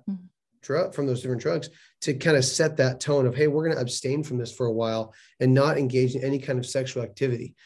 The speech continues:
Speaker 2: We don't, we don't engage in, in any kind of oral sex. We don't engage in any kind of really sexual touching each other. Like, we're not doing any of that because we're trying to, trying to get off of that drug.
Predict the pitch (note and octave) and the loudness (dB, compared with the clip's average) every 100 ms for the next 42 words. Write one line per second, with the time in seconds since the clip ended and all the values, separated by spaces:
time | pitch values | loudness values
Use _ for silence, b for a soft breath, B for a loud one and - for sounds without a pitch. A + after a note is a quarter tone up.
0 | b b D3+ D#3 D3+ D3 D3+ C#3 B2+ C3 | b b 4 4 4 2 0 0 0 -2
1 | B2 A#2+ B2+ B2 A#2+ A#2 A2+ D#3 F3+ D#3+ | -2 -4 -4 -4 -4 -6 -6 -4 -4 -4
2 | - D#3 D3+ - C3+ C3 B2 B2+ B2+ B2+ | -2 -2 -2 -6 -4 -2 -2 -2 -4 -4
3 | B2+ B2+ A2+ - b b - C#3 B2+ C#3 | -6 -6 -8 -12 b b -4 -2 0 -2
4 | C3 - A#2+ E3+ F3+ E3+ D#3+ D#3 D#3+ D3+ | -4 -6 -6 -4 -2 0 0 0 -4 -2
5 | C#3+ C#3+ B B - C3 D#3+ F3 D3 C#3+ | -4 -4 B B -6 -2 0 0 0 0
6 | C#3+ F3+ C3 B2 B2+ C3 B2+ C3 F3+ F3 | 2 2 0 -4 -4 -6 -6 -6 -4 -2
7 | D#3+ B2+ B2 - F3+ C3 C3+ C3 B2 B2+ | 0 -2 -4 -4 -4 -2 -4 -4 -6 -4
8 | B2+ B2 A#2 A#2 A#2+ A#2+ C3 | -4 -4 -4 -6 -2 0 0